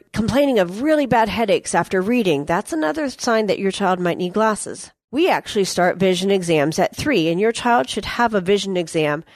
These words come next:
by your pediatrician every year at a well visit, starting at age three. They have different eye charts. You can do letters,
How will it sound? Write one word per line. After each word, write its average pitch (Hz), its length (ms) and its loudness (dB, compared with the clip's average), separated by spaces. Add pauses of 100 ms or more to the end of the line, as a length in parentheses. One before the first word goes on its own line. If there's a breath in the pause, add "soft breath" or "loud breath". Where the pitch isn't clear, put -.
(280 loud breath)
by 190 160 2
your 226 220 0
pediatrician 220 800 -2 (360 soft breath)
every 196 320 4
year 170 420 2
at 180 140 2
a 233 80 2
well 180 260 2
visit, 160 480 -2 (160)
starting 185 480 0
at 196 80 0
age 160 280 -2
three. 311 360 -4 (640 loud breath)
They 233 140 4
have 262 180 2
different 294 320 0
eye 170 160 2
charts. - 500 -2
You 175 80 -4
can 185 160 -6
do 170 200 0 (140)
letters, 214 680 0